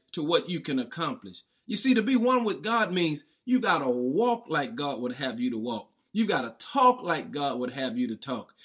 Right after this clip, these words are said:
You gotta treat others as God would have you to treat them. And then you gotta treat yourself as God would have you to treat yourself. When you pursue being one with God, God has an unlimited array of gifts, talents, and powers that are available to you.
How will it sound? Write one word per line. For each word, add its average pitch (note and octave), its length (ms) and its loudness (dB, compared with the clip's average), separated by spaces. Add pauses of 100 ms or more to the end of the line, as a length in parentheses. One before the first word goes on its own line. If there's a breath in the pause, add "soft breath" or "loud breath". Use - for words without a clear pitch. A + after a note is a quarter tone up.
(140)
You A#3+ 140 4
gotta G3 260 2
treat A3+ 460 -4
others F#3+ 360 2
as E3+ 180 2
God F3+ 300 0
would D#3+ 120 -4
have E3+ 260 -2
you E3+ 140 -2
to D#3 60 -6
treat G#3 320 -8
them. B2 260 -8 (300 soft breath)
And A3+ 180 4
then C#4 160 6
you D#4+ 120 6
gotta A3+ 260 4
treat C4+ 340 0
yourself C4+ 600 0 (200)
as C#3+ 140 -2
God F3 320 4
would D3 120 -2
have D#3+ 260 0
you D#3 100 -4
to C3 80 -2
treat C3 340 -4
yourself. C3 440 -4 (300 soft breath)
When C4 160 4
you A#3+ 100 6
pursue D4+ 560 2
being A#3 380 2
one B3+ 240 2
with D#3 280 -2
God, G#3+ 460 2 (380 soft breath)
God C4+ 280 12
has A#3+ 280 8
an F#3+ 280 0
unlimited B3+ 1000 6
array G3+ 500 2
of C#3+ 260 -2
gifts, A3 360 2
talents, A3 480 0
and F3 200 -4
powers G3 520 0 (200 soft breath)
that G3 160 4
are E3 220 4
available D3+ 580 0
to D#3 120 -4
you. C#3 320 0